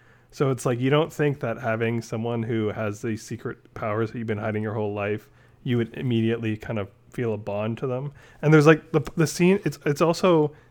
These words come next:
I think it's almost more in the performances. Like, the scene where Xavier is talking to whatever the guy's name is, the F B I guy or C I A, and the guy's telling him, "We should be doing this," and Magneto is like,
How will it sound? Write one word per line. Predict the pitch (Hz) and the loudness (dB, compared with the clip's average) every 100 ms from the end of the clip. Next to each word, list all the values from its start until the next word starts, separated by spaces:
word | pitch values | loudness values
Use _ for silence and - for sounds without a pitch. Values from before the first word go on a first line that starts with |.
| - | -8
I | 151 | -4
think | 139 175 190 | 2 4 4
it's | - | 2
almost | 151 151 147 | 0 2 2
more | 139 120 123 | 2 0 2
in | 120 | 0
the | |
performances. | 113 107 - 107 123 123 160 160 - _ _ _ _ _ - | 0 -6 -6 -4 -4 -4 -4 -6 -8 _ _ _ _ _ -4
Like, | 135 - _ _ - | -4 -4 _ _ -8
the | 143 | -6
scene | 139 156 165 165 | -2 2 2 4
where | 160 147 139 - _ _ - | 4 2 0 -10 _ _ -8
Xavier | 139 131 135 135 135 | -6 0 0 2 0
is | 123 | 0
talking | 143 123 147 123 | -2 -4 -4 -6
to | - 120 117 117 | -4 -2 -2 -2
whatever | 120 117 117 | -2 -2 -2
the | 117 | -4
guy's | 117 113 110 | -2 -2 -2
name | 113 110 | -2 -2
is, | 107 | -2
the | 131 | -6
F | 107 | -6
B | 120 113 | -6 -4
I | 107 | -4
guy | 107 | -4
or | 107 101 | -4 -6
C | 127 | -6
I | 107 | -6
A, | 107 104 107 - _ _ _ _ _ | -4 -4 -6 -8 _ _ _ _ _
and | 127 120 113 - | -4 -4 -4 -8
the | 143 | -4
guy's | 123 117 117 - - | 0 0 0 -4 -12
telling | - 135 120 | -2 0 0
him, | 117 117 | 0 0
"We | 117 | 0
should | - 117 | -2 -4
be | |
doing | 110 117 113 113 | -2 0 0 -2
this," | 104 110 - - | -2 -4 -6 -14
and | - 123 | -6 -4
Magneto | 110 113 110 | 0 2 2
is | 107 120 | 0 -2
like, | 104 - | -8 -10